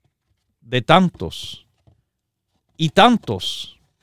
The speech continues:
que han utilizado estos productos. Ah, incluso donde me encanta poder decirles que a los que más lo han necesitado,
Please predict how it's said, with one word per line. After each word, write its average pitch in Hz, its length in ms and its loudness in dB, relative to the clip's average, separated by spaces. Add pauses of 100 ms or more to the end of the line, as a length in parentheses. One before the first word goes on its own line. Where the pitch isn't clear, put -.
(1040)
que 117 140 0
han 131 160 0
utilizado 131 720 -2
estos 131 260 -6
productos. 127 500 -4 (100)
Ah, 175 260 2
incluso 262 840 0 (460)
donde 175 680 2 (1000)
me 143 160 -4
encanta 147 720 0 (840)
poder 160 360 2
decirles 160 800 -2
que 139 420 0 (520)
a 170 120 4
los 185 200 4
que 185 240 -2
más 208 440 0
lo 196 240 0
han 233 240 4
necesitado, 214 1080 -4